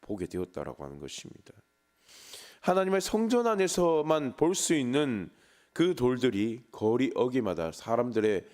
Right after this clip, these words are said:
발에 치이고 있다라고 하는 것이지. 이것은 하나님이 원하는 것이 아니었습니다. 그러나 하나님의 말씀에 불순종함으로써 하나님께서는 뭐라고 얘기하셨죠?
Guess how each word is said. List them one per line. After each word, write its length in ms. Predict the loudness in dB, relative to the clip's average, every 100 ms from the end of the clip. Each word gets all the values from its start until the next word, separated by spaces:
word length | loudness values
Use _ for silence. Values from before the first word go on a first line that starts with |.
| -20 -20 -14
발에 320 | -6 -4 -4
치이고 460 | -6 -2 -2 -2
있다라고 420 | -4 -2 0 0 -4
하는 180 | -8
것이지. 580 | -10 -10 -10 -14 -16 -20 -20 -20 _ _ _ -20 -20 -20 -8
이것은 320 | -2 0 0 0
하나님이 400 | 2 2 2 2
원하는 500 | 4 2 2 0 2
것이 540 | 0 2 0 0 -2 -8
아니었습니다. 920 | -12 -6 0 0 -2 -8 -12 -16 -18 -20 -20 _ _ _ _ _ -2
그러나 680 | 2 2 4 4 2 0 -6
하나님의 480 | -2 0 2 2 2
말씀에 720 | 2 0 -2 0 2 2 -2 -8 -20 _ -2
불순종함으로써 1200 | 0 0 -2 -4 0 0 2 2 2 2 2 -2
하나님께서는 920 | 0 0 0 0 -2 -4 -6 -6 -6 -12 _ _ -6
뭐라고 360 | -4 -2 -2
얘기하셨죠? 760 | -2 -4 -8 -10 -14 -14 -12